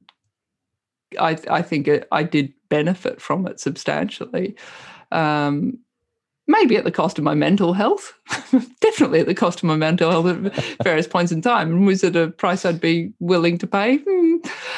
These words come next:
Speaker 1: Um, had I known the price I was going to pay for it at various points in time, I don't know, but I, um, but I'd be being dishonest if I said that that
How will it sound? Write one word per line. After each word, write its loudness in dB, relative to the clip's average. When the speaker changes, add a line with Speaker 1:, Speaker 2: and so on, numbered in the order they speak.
Speaker 1:
Um, 2
had 2
I 2
known 2
the 0
price -2
I -2
was -2
going -2
to -18
pay 0
for 0
it -6
at -2
various 0
points -4
in 0
time, -2
I 0
don't 0
know, 0
but 0
I, 0
um, 0
but 0
I'd 2
be 2
being 2
dishonest 0
if -4
I 0
said -4
that -6
that -2